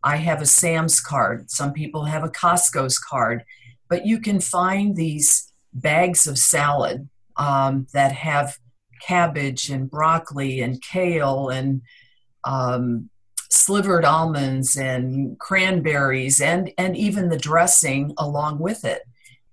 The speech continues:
And so, um, whatever it is that makes it convenient, uh, for people, because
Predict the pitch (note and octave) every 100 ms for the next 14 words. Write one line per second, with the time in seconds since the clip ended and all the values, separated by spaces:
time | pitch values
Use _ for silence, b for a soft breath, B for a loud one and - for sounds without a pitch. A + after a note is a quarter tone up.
0 | - D#3 C#3+ C#3 - D3+ C#3+ C#3 C#3 -
1 | C#3 C3+ C3+ C#3+ _ D#3+ E3 F3 F3 G3+
2 | G3+ E3 E3 D#3+ D#3+ - C3+ C3 - -
3 | _ _ _ - D#3 D#3 E3 - E3 D3
4 | - _ - E3 D3 C#3+ F3+ B3 A#2+ A2+
5 | _ - A#2+ A2+ - D3 B2 D3+ C3+ -
6 | - G3+ C#3 - C3+ C3 - -